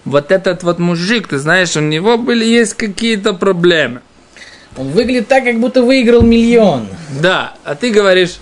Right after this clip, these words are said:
Speaker 1: А ты говоришь: «Да не, мужики, это всё халаимс. Он наш кошерный человек». Приходишь ты в синагогу на через день с половиной, тебе опять раз: «Ты знаешь, вот этот мужик,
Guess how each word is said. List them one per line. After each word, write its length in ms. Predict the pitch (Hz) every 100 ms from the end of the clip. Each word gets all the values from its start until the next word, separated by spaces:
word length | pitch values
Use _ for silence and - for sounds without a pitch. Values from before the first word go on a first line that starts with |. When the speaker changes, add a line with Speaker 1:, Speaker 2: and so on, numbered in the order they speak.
| - -
Speaker 1:
А 120 | 151
ты 120 | 214
говоришь: 380 | 185 180 170 147
«Да 160 | 131
не, 260 | 135 156 139
мужики, 480 | 123 113 131 - 123
это 220 | - 175
всё 160 | 151 185
халаимс. 600 | - 196 220 220 139 - - _ _ - - -
Он 200 | 143 147
наш 300 | 165 196 226
кошерный 560 | - 185 208 202 196 185
человек». 460 | 190 170 135 127 - _ _ - - - - - - - -
Приходишь 520 | 135 180 214 214 175
ты 380 | - 160 156 226 _ -
в 60 |
синагогу 600 | - 147 135 147 185 196
на 140 | 175 135
через 360 | - 143 135
день 360 | 135 135 160 180
с 60 | -
половиной, 580 | - 165 139 131 135
тебе 220 | 135 156 160
опять 200 | 160 185
раз: 160 | 156
«Ты 120 | 143 135
знаешь, 520 | 143 147 175 196 160
вот 160 | 147
этот 260 | - - -
мужик, 440 | 151 143 214 175